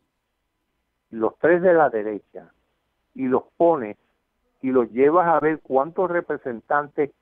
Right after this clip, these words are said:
habrían sacado si hubieran ido como un solo partido, hubieran sacado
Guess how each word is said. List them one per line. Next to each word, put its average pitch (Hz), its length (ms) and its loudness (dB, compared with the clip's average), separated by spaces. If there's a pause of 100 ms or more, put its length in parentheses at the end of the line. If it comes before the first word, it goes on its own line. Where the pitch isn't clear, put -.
(260)
habrían 143 680 0
sacado 156 580 0
si 135 80 -8
hubieran 143 340 2
ido 160 200 4
como 120 240 -4
un 156 100 -12
solo 160 240 0
partido, 139 640 -4 (1500)
hubieran 165 400 -4
sacado 151 500 2